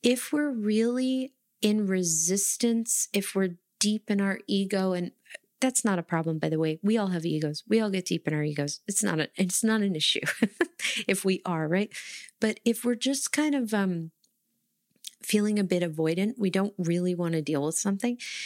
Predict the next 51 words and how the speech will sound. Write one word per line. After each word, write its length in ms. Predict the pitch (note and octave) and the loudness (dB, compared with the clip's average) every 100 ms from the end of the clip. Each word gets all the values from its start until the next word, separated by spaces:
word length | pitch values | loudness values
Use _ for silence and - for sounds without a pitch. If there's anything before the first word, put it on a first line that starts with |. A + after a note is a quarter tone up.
| - | -4
the 100 | - | -2
Tethered 420 | G3 - G3+ B3 C4+ | 0 0 0 0 2
One 240 | C#4+ B3+ | 2 2
will 280 | F#3+ E3+ E3 | 0 -2 -2
really 680 | E3+ E3 D#3 D#3 F3 G3+ A3+ - | -2 -2 -2 0 0 -2 -6 -4
work 260 | D#3+ D3+ - | -2 -2 -4
to 120 | - | -6
get 160 | - C#3+ | -2 0
our 160 | C#3+ | 0
attention. 640 | C#3+ - C3+ C#3 - - - _ _ _ - | -2 -4 -4 -4 -6 -8 -14 _ _ _ -2
It 120 | E3+ | 0
will, 140 | F3 - | 0 -2
a-, 200 | F3+ F3+ | -2 -2
it 140 | - F#3+ | -2 0
will, 320 | F3+ F3+ - | 0 0 -2
it 80 | F#3+ | -4
will 100 | F3+ | -4
kind 260 | F3+ F#3+ F#3 | -2 0 0
of, 240 | F3 - - | -2 -8 -6
um, 400 | F3 E3 D#3+ D#3 D#3 _ _ _ _ | -2 0 -2 -4 -10 _ _ _ _
you 140 | F3+ | 0
know, 100 | D#3+ | 2
hook 260 | D#3 A3+ G#3+ | 2 0 0
us 200 | F#3+ - | -2 -2
by 160 | - D#3+ | -2 -2
the 80 | |
back 280 | D#3 D3+ D#3 | -2 -4 -4
of 60 | F3 | -4
our 180 | D#3+ A3+ | 0 2
<laughs> 0 | |
suspenders 920 | - G3 - - G3 F#3 F#3 E3 D#3+ | 2 2 0 2 0 2 0 0 -4
and 100 | D#3 | -2
be 120 | - | -2
like, 180 | - G#3 | -2 -4
"Hey," 400 | D#4+ F4 - - G2 | -4 -2 -2 -2 0
you 60 | |
know, 180 | F3 F3+ G3 - - - - - | 0 -2 -4 -8 -6 -4 -6 -6
and 160 | - G3+ | -2 0
it 80 | G3+ | 0
will 100 | A3+ | -2
keep 320 | - G3 G3 | -2 -4 -2
us 180 | A3 - | -2 0
rooted 300 | F3+ F3 F#3 | 0 0 0
and 140 | G#3 | 0
fixed 400 | - B3+ C#4 - | 0 -2 0 -2
in 80 | F#3 | 0
that 200 | F3 F3 | 0 -2
pose. 600 | - G#3+ C4 - - - _ _ | -2 0 0 0 -2 -2 _ _
And 440 | F#3+ F3+ F3+ F3+ F3+ - - _ _ - | 2 4 2 0 -6 -12 -20 _ _ 2
it 360 | G3 F#3 _ | 2 0 _
can 580 | - - D#3+ D3+ E3+ A#3 | -2 0 2 2 0 -2